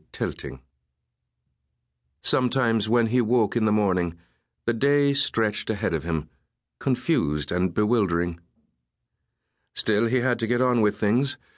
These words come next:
so he would have his shower and try to pat down his red hair, which always stood in spikes around his head. Then he would make a cup of milky tea and a slice of toast and honey for Canon Cassidy.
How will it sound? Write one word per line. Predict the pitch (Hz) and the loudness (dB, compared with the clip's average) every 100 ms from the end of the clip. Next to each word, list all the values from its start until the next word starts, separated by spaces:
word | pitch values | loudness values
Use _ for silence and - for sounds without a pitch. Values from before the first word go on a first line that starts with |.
| _ _ | _ _
so | - 92 104 | -2 2 2
he | 104 110 | 2 2
would | 110 | 0
have | 113 98 | -2 -2
his | 113 107 | -2 -2
shower | - 90 87 95 | 0 0 2 0
and | 107 87 | 0 -2
try | - 90 87 | -2 -2 -2
to | 101 | -6
pat | - 98 92 - | -6 -6 -4 -2
down | 92 82 92 | -2 0 -2
his | 92 92 | -2 0
red | 92 90 | 0 0
hair, | 104 90 82 - - _ _ | -2 0 -2 -6 -20 _ _
which | - 110 - | -2 -2 0
always | 131 117 110 - | 0 2 0 0
stood | - 107 | 0 0
in | 101 | 0
spikes | 98 - 120 71 - - | 0 -2 -4 -4 -6 -2
around | 87 85 82 | 0 0 -2
his | 90 | -2
head. | 117 90 82 _ _ _ _ _ _ _ _ _ _ - | -2 -2 -4 _ _ _ _ _ _ _ _ _ _ -2
Then | 135 | 0
he | 143 | 2
would | 139 139 | 0 0
make | 135 | 0
a | 135 | -2
cup | 139 143 135 | -2 -2 0
of | |
milky | 131 131 127 131 | 0 0 0 -2
tea | - 131 87 82 | 0 0 2 2
and | 90 98 | 2 0
a | 104 | 0
slice | 110 104 104 | 0 0 -2
of | 101 - | -6 -4
toast | 120 95 - 104 | -2 -2 -2 -4
and | 92 | -2
honey | 104 85 78 - _ _ - | -2 -2 -4 -8 _ _ -8
for | 107 | -6
Canon | 104 82 82 | -2 -2 -2
Cassidy. | 85 104 95 76 73 | -2 -4 -4 -6 -6